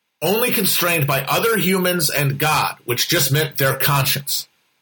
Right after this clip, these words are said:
That was power. That was power through human history. But in the European struggle for dominance, these earthly powers unearthed the demon. They dug too greedily and too deep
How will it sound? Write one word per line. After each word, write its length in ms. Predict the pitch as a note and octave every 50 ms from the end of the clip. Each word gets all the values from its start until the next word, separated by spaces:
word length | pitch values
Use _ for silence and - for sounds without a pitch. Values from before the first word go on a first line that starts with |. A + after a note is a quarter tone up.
| _ _ _ _ _ _ _ _ _ _ _ _ -
That 180 | C3 C#3 D#3 F#3+
was 120 | G#3 -
power. 560 | C#3 - - G3 F#3+ G3 F3+ C3 F2+ - - _ _ _ _ _ _ _ _ _ _ _ _ _ _
That 180 | - C#3+ -
was 180 | - F3 F3+ C#3
power 380 | C#3 - F3 E3+ F#3 F#3+ F#3+ F#3
through 220 | - - E3+ E3+
human 220 | F3 E3+ E3 E3
history. 380 | D3+ F3+ F#3+ - - - C3+ C3+ - _ _ _ _ _ _ _ _ _ _ _ _ _ _ _ _
But 200 | B2 B2 B2 C3+
in 220 | D#3 F3+ G3 A3
the 80 | G#3+ G3
European 480 | F3 F#3+ G3+ G#3+ G3+ G3+ G3+ G3 G3
struggle 480 | D3+ C#3 - - D#3 E3 F3 G3 G#3 -
for 140 | - F#3+ E3
dominance, 840 | C3+ D3+ D3+ D#3+ F3 F3+ D#3 A#2+ F#2+ - - - - - - - - _ _ _ _ _ _ _ _ _ _ _ _
these 600 | _ C3 B2+ C#3+ E3+ G3 G3+ G#3 F#3+ G3 - - - _ _ -
earthly 420 | D#3+ F#3+ G#3+ G3 - - G3+ G3+
powers 600 | C3+ D#3 E3+ E3+ E3+ D#3 C3+ B2 B2+ B2 - - - _ _ _ - - _ _ _ _ _ _
unearthed 600 | - D#3 F3+ G3+ G#3 G3+ - D3+ D#3 E3+ D3 C#3 -
the 160 | F#3+ F#3+ D3
demon. 440 | C#3 G3+ B3 C#4+ C#4+ A3 C3 - -
They 180 | - C#3 C3+ C#3
dug 320 | - D#3+ E3 G3 G3 D3+
too 200 | - F#3 F#3 G3
greedily 460 | D3+ C#3 D#3+ D#3 D#3+ D#3 E3 E3+ E3
and 120 | D#3+ D3 C#3
too 140 | F3 E3+ D3
deep 440 | C#3 - F#3 G#3+ F#3+ C3 - -